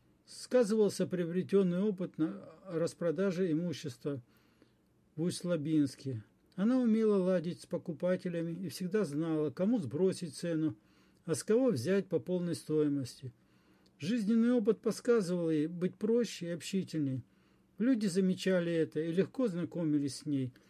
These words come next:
На рынке она торговала на одном и том же месте в окружении чеченок. Дарья оказалась склонной к языкам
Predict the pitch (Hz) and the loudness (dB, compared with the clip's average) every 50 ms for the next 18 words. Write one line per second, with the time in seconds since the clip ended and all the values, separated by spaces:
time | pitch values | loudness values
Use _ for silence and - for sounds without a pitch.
0 | _ _ _ - 160 202 226 262 277 247 - - 185 190 185 185 - 185 180 165 | _ _ _ -2 0 2 2 2 2 2 0 0 -2 -2 -2 -2 -2 -4 -4 -2
1 | 165 185 196 202 214 220 208 196 185 151 - - _ _ _ - 170 175 196 202 | 0 0 0 0 2 2 2 0 0 -2 -4 -12 _ _ _ -6 -2 -2 0 0
2 | 170 180 220 220 208 190 151 - 185 180 151 120 151 151 170 190 196 156 - - | 0 0 2 2 2 2 2 0 0 0 0 0 0 0 0 0 -2 -2 -4 -4
3 | 147 147 151 147 - 151 151 135 151 202 202 190 185 180 165 - - _ _ _ | -2 -2 -2 -2 -2 -4 -2 0 0 0 2 2 2 0 -2 -2 -6 _ _ _
4 | - - - 180 - - - 180 165 147 139 135 131 127 - _ _ _ _ _ | -16 -8 -8 -8 -6 -4 -2 0 0 0 0 -2 -4 -6 -10 _ _ _ _ _
5 | _ _ _ _ _ _ _ _ _ _ _ _ _ _ _ _ _ _ _ _ | _ _ _ _ _ _ _ _ _ _ _ _ _ _ _ _ _ _ _ _
6 | _ _ _ _ _ _ _ _ _ _ _ _ _ _ _ _ _ _ _ _ | _ _ _ _ _ _ _ _ _ _ _ _ _ _ _ _ _ _ _ _
7 | _ _ _ - 175 151 262 269 254 247 233 208 185 - 196 190 156 175 202 196 | _ _ _ -4 0 4 6 6 6 8 6 4 4 4 2 0 2 4 4 4
8 | 190 180 - - - - - - - - 226 226 233 220 214 190 175 175 175 170 | 4 2 0 -4 -8 -8 -10 -10 -4 -2 0 4 4 6 6 6 4 4 2 0
9 | 160 - _ _ - - 160 170 165 135 165 170 - - 160 156 151 143 127 107 | -2 -4 _ _ -8 -4 -2 0 0 0 -2 -2 0 0 2 2 2 0 -2 -4